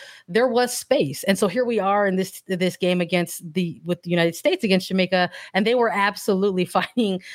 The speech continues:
the space, uh, behind that line, and finding the, the space behind that line ultimately led to, to their goal. So, I mean, it's, it's something to pay attention to. I think maybe going into this next match, uh, against,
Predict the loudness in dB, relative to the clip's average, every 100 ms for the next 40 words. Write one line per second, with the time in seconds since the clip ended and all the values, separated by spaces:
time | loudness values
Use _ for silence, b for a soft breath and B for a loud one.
0 | B -4 -4 -4 -2 0 2 0 -4 -14
1 | B B 0 2 2 0 0 2 4 4
2 | 2 2 0 0 -4 -2 0 2 2 0
3 | 0 2 2 2 2 0 -4 -8 -2 -2
4 | 0 2 2 2 0 0 0 2 0 2
5 | 2 4 2 2 B B B B -2 2
6 | 2 2 -2 -8 -4 -2 2 0 0 0
7 | 2 2 2 2 2 2 2 2 -2 B
8 | B B B _ -2 -2 0 -2 0 2
9 | 2 2 0 0 2 2 0 -2 -12 -2
10 | -2 0 -2 2 2 2 -2 0 0 0
11 | 0 2 2 0 0 0 0 0 0 0
12 | 2 2 2 -2 -4 2 4 4 4 2
13 | 2 0 -2 -4